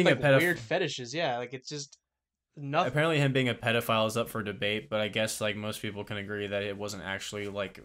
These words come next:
Speaker 1: founded methods <laughs> or solid methods, so.
Speaker 2: It was just a guy, like, who wanted an excuse to just, like,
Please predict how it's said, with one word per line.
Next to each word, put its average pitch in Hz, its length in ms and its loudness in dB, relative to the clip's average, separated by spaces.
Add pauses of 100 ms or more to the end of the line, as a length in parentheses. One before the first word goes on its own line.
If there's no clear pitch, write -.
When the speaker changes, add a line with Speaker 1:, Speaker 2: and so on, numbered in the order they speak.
(120)
Speaker 1:
founded 101 680 -6
methods 101 680 -6 (480)
<laughs> - 220 -8
or 131 80 2
solid 104 460 0
methods, 107 460 -6
so. - 460 2
Speaker 2:
It 180 80 -2
was 185 140 -2
just 226 180 -4
a 233 60 -4
guy, 190 400 2
like, 185 220 -6
who 165 140 -6
wanted 175 320 -6
an 170 120 -6
excuse 185 500 -8
to 165 80 -8
just, 151 240 -6
like, 180 120 -4